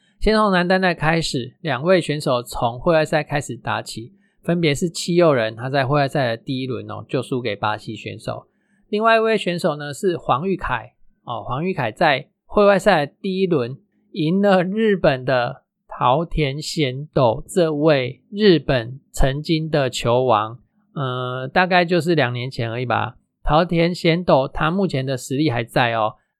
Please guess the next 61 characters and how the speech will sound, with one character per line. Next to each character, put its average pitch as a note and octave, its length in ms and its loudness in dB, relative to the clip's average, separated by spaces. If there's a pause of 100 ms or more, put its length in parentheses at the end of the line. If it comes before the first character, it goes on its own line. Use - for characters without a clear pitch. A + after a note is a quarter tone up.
(120)
他 G3+ 180 -2
在 G#3 320 2
去 G3 340 -2
年 D#3 200 -2
十 D#3 240 -6
一 E3 80 -2
月 F#3 340 4
的 D3+ 160 2
韩 E3 220 -4
国 E3+ 160 4
羽 D3 40 4
球 C#3 140 2
大 C#3+ 180 2
师 C#3 220 -6
赛， B2+ 400 0
这 D3+ 100 -2
是 D3+ 220 -4
超 D#3 240 2
级 C3 160 -2
三 C3+ 220 -2
百 G#2 180 -2
的 G#2 80 -6
赛 A#2 240 -2
事 A2+ 220 -8
哦， G#2+ 180 -6 (320)
拿 A#2+ 160 0
到 C#3 220 2
了 A#2 140 0
男 A2 200 -6
单 A#2 160 -2
的 G#2+ 80 -6
冠 G#2+ 260 -4
军。 G2+ 300 -6 (400)
然 C3+ 100 -4
后 E3 300 4
在 E3 260 2
今 E3+ 300 -4
年 C3 220 -4
初 C3+ 500 0 (220)
的 B2+ 480 2
日 G3+ 180 4
本 C3 240 2
国 A#2+ 240 0
内 D3+ 240 0
的 A#2 460 0 (200)
最 F#3+ 280 2
大 F3 260 0
的 D#3 140 -4
羽 C#3+ 100 -6
毛 C3+ 160 -2
球 C#3+ 160 0
赛 D#3+ 180 2
事 D3 60 -4
里 D#3 160 -2
面 C3 240 -4
打 B2 180 -2
进 D3+ 240 -6
到 D3+ 200 0
决 A2+ 260 -6
赛 A#2 280 -4
哦， A#2 260 -10